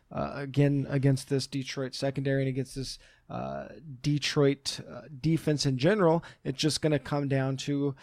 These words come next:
uh, I, and I guess if you're on DraftKings, I guess this is where the decision can be whether you, you want to pay down one hundred dollars for Cam Newton.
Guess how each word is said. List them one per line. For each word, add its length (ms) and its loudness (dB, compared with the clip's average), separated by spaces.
uh, 140 0
I, 80 2
and 140 6
I 80 8
guess 280 8
if 140 4
you're 140 2
on 160 0
DraftKings, 420 0
I 60 2
guess 180 0
this 240 -4
is 140 -6
where 180 0
the 80 -8
decision 500 -6
can 220 -8
be 300 -8
whether 640 4
you, 320 0
you 160 4
want 340 4
to 160 0
pay 300 4
down 240 2
one 160 4
hundred 200 2
dollars 240 2
for 120 -8
Cam 280 0
Newton. 380 -4